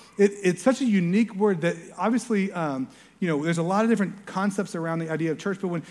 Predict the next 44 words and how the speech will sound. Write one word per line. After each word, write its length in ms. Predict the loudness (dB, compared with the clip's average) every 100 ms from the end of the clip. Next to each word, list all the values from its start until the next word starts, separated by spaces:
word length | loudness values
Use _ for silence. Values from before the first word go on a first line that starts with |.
| -14 2
Jesus 280 | 4 4
was 80 | 2
walking 320 | 0 0 0
around, 140 | -2 -2
he 60 |
was 120 | -4 -6
speaking 420 | -6 -2 2 2
this 160 | 0
language 380 | -4 -4 -4 -6
called 180 | -8 -8
Aramaic, 600 | -2 -2 -2 -4 -6 -8
which 100 | -8
is, 180 | -8 -8 -16 -10
uh, 140 | -4 -2
a 60 | -2
non-written 720 | 0 2 2 2 0 0 -2
language. 420 | -2 -2 -4 -8
And 80 | -6
so 100 | -4
when 120 | -2
Matthew 380 | 2 2 2 0
writes 300 | 2 0 0
this 160 | -8 -4
down, 340 | -2 -2 -4 -10 -6
he 120 | -2
wrote 220 | 2 2 2
it 140 | 0
down 260 | 0 2 0
in 120 | -2
Greek, 360 | -2 -2 -2
and 100 | -4
he 80 | -4
used 360 | 0 2 2 0
this 160 | -4
word 200 | -2 -4 -4
ekklesia 880 | -6 -4 -6 -6 -6 -4 -2 -6 -18 -20 -20 _
for 140 | -6
the 100 | -2
word 220 | 0 -2 -4
church, 500 | -6 -6 -8 -18 -18 -20 _ _ _ _ _ _ -14
which 160 | -2
means 180 | 0 0
this 140 | -2
gathering, 720 | -6 0 4 4 2 -6 -10